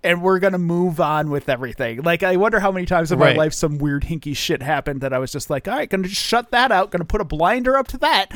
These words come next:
Speaker 1: <laughs> because that was just too weird. We're just gonna move on," you know?
Speaker 2: Right. Yeah. No, I, I, I kind of,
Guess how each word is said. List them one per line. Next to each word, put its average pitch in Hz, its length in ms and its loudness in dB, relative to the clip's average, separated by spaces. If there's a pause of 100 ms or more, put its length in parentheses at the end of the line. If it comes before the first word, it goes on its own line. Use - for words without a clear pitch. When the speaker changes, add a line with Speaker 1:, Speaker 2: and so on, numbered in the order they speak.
(120)
Speaker 1:
<laughs> - 160 -20
because - 760 2
that 233 240 4
was 294 320 0
just - 280 -8
too 247 140 -8
weird. 226 380 2 (300)
We're 180 120 2
just 170 200 -2
gonna 156 180 -2
move 139 220 -4
on," - 260 -6 (160)
you 123 160 -4
know? 113 200 -8 (480)
Speaker 2:
Right. 131 280 -4 (360)
Yeah. 113 260 0 (1160)
No, 135 140 0
I, 123 200 2
I, 147 360 -2
I 139 60 -2
kind 135 280 0
of, 120 220 0